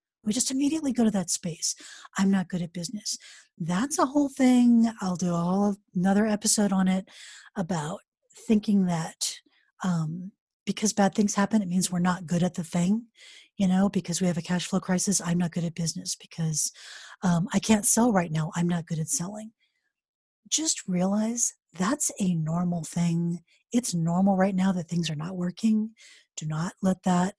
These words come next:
crash your confidence. And if you have been feeling bummed out or you're sitting at home thinking, like, "I'm really feeling bummed out 'cause I don't feel like I'm cut out for this," um,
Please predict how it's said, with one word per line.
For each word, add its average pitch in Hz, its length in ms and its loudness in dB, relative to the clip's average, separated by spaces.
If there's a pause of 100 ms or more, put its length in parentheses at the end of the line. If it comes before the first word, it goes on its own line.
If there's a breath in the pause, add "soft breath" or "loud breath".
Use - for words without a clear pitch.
(280)
crash 185 300 -2
your 165 80 -6
confidence. 165 720 -2 (400 loud breath)
And 180 140 0
if - 320 -8
you 165 80 -4
have 320 280 -2
been 302 140 0
feeling 233 320 6
bummed 190 260 4
out 180 240 4
or 180 60 -6
you're 180 140 0
sitting 196 460 2
at 170 100 -8
home 175 280 0
thinking, 170 300 -4
like, - 400 -6 (460 loud breath)
"I'm 262 80 2
really 330 180 0
feeling 190 300 2
bummed 170 220 0
out 175 220 -2
'cause - 140 -6
I 196 80 2
don't 202 160 0
feel 196 140 -6
like 180 120 -2
I'm 170 120 -2
cut 165 180 -6
out 165 180 -2
for 208 120 -2
this," 240 340 0 (460 loud breath)
um, 156 340 -2